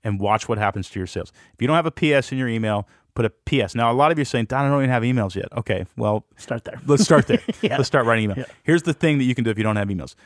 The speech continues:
Speaker 1: In the top right corner of your website,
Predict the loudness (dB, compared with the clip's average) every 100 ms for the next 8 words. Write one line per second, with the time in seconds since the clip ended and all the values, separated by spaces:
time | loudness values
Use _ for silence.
0 | _ _ 0 2 0 0 2 2 2 2
1 | 2 0 -4 -2 0 -2 -2 -4 -2 -2
2 | -4 -6 -10